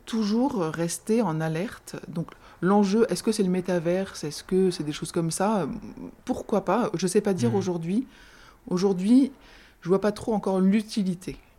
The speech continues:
Speaker 1: Euh, et je pense que c'est important pour des marques qui ont un vrai fond et qui ont des vraies valeurs, euh, de continuer à être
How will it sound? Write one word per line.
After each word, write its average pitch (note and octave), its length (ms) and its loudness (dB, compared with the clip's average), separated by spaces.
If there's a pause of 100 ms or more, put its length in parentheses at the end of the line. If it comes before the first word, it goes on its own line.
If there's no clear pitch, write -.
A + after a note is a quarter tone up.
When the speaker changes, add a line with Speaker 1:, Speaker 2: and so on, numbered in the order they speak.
(160)
Speaker 1:
Euh, D3 340 -6
et E3 60 -8
je - 60 -14
pense F3 140 -6
que - 80 -14
c'est - 100 -8
important F3+ 420 -2
pour D#3 180 -6
des D3+ 120 -2
marques F3 420 -4
qui - 140 -8
ont D#3 80 -2
un D3+ 80 -2
vrai D#3+ 200 0
fond G3 480 -2
et D#3 60 -8
qui - 160 -14
ont D#3 60 -6
des D3+ 100 -4
vraies F3 260 -2
valeurs, E3 580 -2 (100)
euh, C#3+ 340 -8
de C#3 100 -10
continuer E3 480 -6
à D3+ 80 -8
être - 240 -12